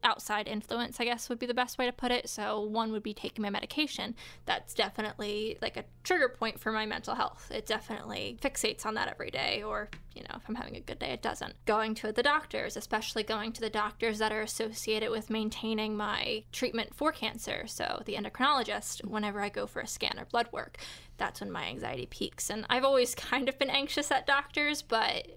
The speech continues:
there's definitely a noticeable difference when I'm at those doctors. So it's, it was, like, those little symptoms. It's every time that I feel off,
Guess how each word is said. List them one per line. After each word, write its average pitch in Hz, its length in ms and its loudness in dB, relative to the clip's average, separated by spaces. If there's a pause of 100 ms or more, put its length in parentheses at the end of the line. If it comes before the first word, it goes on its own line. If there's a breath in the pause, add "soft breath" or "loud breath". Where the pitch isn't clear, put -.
(120)
there's 214 220 2
definitely 214 480 0
a 202 40 -2
noticeable - 460 -6
difference - 680 -10
when - 440 -6
I'm 214 160 0
at - 200 -2
those - 220 0
doctors. - 540 -4
So 240 300 0 (280 loud breath)
it's, 247 240 4
it - 240 4
was, - 200 -8
like, 240 240 4
those 233 400 6
little 233 160 6
symptoms. 226 680 2
It's - 440 -4
every 240 260 8
time 233 360 4
that 220 100 2
I 208 120 2
feel 226 560 0
off, 233 400 4